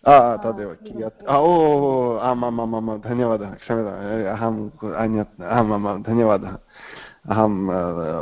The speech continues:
Speaker 1: आम्, आम्, आम्, आम्, अन्यत्र कुत्रचित् गतवान्। यावत् तावत्, भवतु, स-, सम्यक् भगिनि। कियत्,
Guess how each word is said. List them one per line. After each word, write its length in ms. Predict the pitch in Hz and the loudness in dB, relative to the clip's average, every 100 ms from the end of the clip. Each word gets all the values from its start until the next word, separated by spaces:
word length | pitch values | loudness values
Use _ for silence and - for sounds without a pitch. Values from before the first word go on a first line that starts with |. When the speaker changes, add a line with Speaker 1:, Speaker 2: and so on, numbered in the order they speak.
| 80 82 - | -8 -12 -10
Speaker 1:
आम्, 260 | - 98 90 - _ _ _ - | -4 -4 -6 -14 _ _ _ -8
आम्, 140 | 98 95 | -4 -4
आम्, 180 | 85 | -4
आम्, 120 | 90 151 _ _ - - - - - | -8 -10 _ _ -20 -18 -18 -10 0
अन्यत्र 480 | 64 120 123 120 113 | 4 6 6 4 0
कुत्रचित् 420 | - 98 98 95 | -2 -4 -4 -8
गतवान्। 360 | 98 90 90 - | -8 -8 -8 -4
यावत् 560 | 110 117 117 117 120 117 | 2 6 6 4 0 -2
तावत्, 280 | 107 104 98 | -2 -2 -2
भवतु, 500 | 104 117 107 90 87 | -2 -2 -2 -6 -10
स-, 200 | 95 - | -10 -2
सम्यक् 300 | 123 117 101 | 2 2 0
भगिनि। 400 | 92 87 67 - | -6 -10 -12 -6
कियत्, 460 | - 151 151 208 - | 2 6 6 4 -4